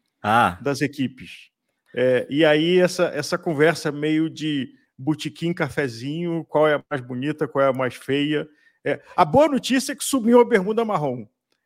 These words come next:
Speaker 2: Essa é uma boa
Speaker 1: É,
Speaker 2: notícia
Speaker 1: é uma
Speaker 2: no
Speaker 1: vitória
Speaker 2: pelotão.
Speaker 1: pra temporada, né? <laughs> Eu, eu go-, eu gosto muito do, apesar da bermuda marrom, é, eu gosto muito do layout que a G dois R vem, vem trazendo ao longo dos anos, é,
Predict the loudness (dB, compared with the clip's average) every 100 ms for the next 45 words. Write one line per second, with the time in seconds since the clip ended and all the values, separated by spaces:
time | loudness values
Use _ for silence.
0 | _ _ 0 0 2 2 4 4 4 2
1 | -2 0 2 4 4 4 8 8 8 2
2 | 0 2 6 8 8 4 2 0 -6 -12
3 | -10 -10 -8 -12 _ -16 -16 _ -2 2
4 | 4 4 4 2 2 0 6 6 6 -2
5 | -4 -2 -2 0 2 2 0 -2 -2 0
6 | 0 0 -2 -4 -2 -2 -2 -4 -4 -4
7 | -6 _ _ _ -12 -12 -8 -4 -2 -4
8 | -4 -8 -8 -8 -2 0 0 -2 -8 -8
9 | -6 -4 -2 -2 -4 -6 -6 -8 _ -10
10 | -6 -6 -8 _ -4 -4 -4 -6 -4 -2
11 | -2 -4 -4 -6 -8 -10 -10 -8 -8 -8
12 | -10 -14 _ _ _ _ _ -4 -4 -4